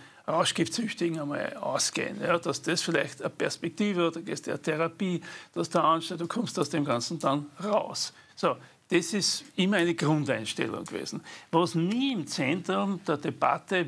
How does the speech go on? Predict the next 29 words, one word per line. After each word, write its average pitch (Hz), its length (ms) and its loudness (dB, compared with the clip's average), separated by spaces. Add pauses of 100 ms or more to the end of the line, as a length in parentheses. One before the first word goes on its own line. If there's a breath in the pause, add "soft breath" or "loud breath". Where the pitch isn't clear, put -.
wirklich 170 420 0
war, 160 300 2
und 165 120 -2
das 147 140 0
hat 156 180 0
mit 175 160 -2
dem 180 160 -6
Teichtmeister - 680 -2
erst - 180 -2
so 160 100 -6
die 170 160 0
richtige 160 480 0
Öffentlichkeit 151 760 -2
gekriegt. 143 240 -4 (200 loud breath)
Ich 170 120 4
hab's - 120 -4
auch 143 100 2
nicht 202 160 0
gewusst, 151 260 -2
dass 139 120 0
in 151 100 -2
der 165 140 -4
Woche 147 280 -4
sechzig - 520 -4
Fälle 147 360 -4
sind. - 260 -2 (600 loud breath)
Das 170 180 2
war 175 160 8
alles, 190 380 0